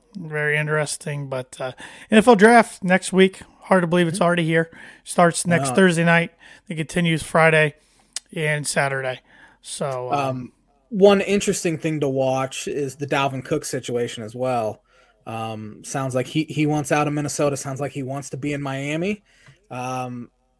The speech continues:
Speaker 2: I've never been a big proponent of trading high draft picks for running backs or paying them a ton of money.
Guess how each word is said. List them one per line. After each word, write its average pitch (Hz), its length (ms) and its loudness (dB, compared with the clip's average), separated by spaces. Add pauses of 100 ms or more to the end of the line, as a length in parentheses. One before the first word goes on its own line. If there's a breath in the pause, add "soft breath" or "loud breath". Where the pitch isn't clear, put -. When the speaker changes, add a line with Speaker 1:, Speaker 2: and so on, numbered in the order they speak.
(100)
Speaker 2:
I've 143 220 -8
never 143 240 -4
been 143 180 -6
a 143 40 -6
big 143 240 -4
proponent 156 560 -6
of 147 220 -6
trading 151 380 -4
high 151 220 -6
draft 151 340 -4
picks 170 160 -8
for - 120 -6
running 170 240 0
backs 196 200 -2
or 151 180 -6
paying 156 240 -6
them 147 120 -6
a 127 40 -8
ton 151 180 -10
of 139 40 -8
money. 147 300 -6